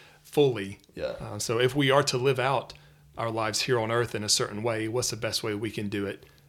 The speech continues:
Speaker 1: that, you know, benefits humanity, but also gets the gospel message out?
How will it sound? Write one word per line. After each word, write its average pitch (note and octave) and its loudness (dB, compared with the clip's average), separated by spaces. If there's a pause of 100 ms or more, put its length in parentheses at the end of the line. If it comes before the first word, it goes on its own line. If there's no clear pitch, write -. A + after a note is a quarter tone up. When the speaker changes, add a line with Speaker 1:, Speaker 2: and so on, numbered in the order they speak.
(140)
Speaker 1:
that, G#2+ -6 (340)
you A#2 -6
know, G2 -4 (300)
benefits A#2 -2
humanity, A#2 0
but G#2 -4
also G2 -4 (260)
gets A#2 -4
the A#2 -6
gospel G2+ -6
message G2 -8
out? F#2+ -12